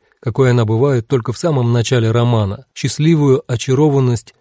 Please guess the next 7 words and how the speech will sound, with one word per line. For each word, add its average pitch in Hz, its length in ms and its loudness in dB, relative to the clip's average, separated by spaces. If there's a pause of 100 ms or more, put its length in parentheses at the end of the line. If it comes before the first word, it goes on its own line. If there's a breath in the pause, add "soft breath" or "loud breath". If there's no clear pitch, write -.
не 139 140 -4
столько 156 340 -2
объектом 113 420 -2
страсти, 131 580 -4
сколько 151 340 -4
влюблённым 127 640 2
собой, 113 580 -2